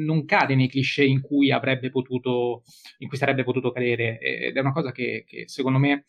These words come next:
va sottolineata perché, mm, l'umanità di un supereroe spesso tende a essere trascurata, qui invece emerge senza freni, quindi, eh,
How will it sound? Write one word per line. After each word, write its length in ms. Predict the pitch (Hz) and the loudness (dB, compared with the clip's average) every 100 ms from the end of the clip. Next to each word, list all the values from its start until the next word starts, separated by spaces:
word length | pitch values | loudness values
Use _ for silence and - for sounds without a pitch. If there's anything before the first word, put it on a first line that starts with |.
| - - - _ _ - | -18 -20 -20 _ _ -4
va 140 | 135 170 | 0 2
sottolineata 680 | 156 - 127 139 214 247 135 | 2 4 4 6 6 4 2
perché, 640 | 135 - 135 127 123 120 | 0 2 4 6 4 2
mm, 320 | 117 120 117 117 - - - 139 | 0 -4 -4 -8 -10 -10 -6 4
l'umanità 380 | 156 151 143 185 | 6 6 6 6
di 60 | |
un 80 | 160 | 4
supereroe 460 | - 147 160 185 - | 4 2 6 4 2
spesso 520 | - - 151 - 127 | -2 0 0 0 0
tende 300 | 131 139 131 | 2 2 2
a 100 | 127 | 2
essere 340 | 131 - 127 | 0 -4 -6
trascurata, 720 | 127 127 - 139 107 104 110 123 | -2 -4 -2 -2 -2 -2 -2 -2
qui 160 | - | -2
invece 600 | 143 131 143 131 120 117 | 0 2 0 0 0 0
emerge 920 | 127 127 127 123 117 123 120 117 117 110 | 0 2 0 -2 -2 0 0 -2 -4 -8
senza 280 | 123 123 127 | -12 -8 -4
freni, 360 | 117 117 110 | -4 -4 -6
quindi, 220 | 104 107 101 | -10 -8 -8
eh, 1000 | - - - - - 117 107 95 82 | -10 -18 -20 -20 -12 -10 -8 -10 -14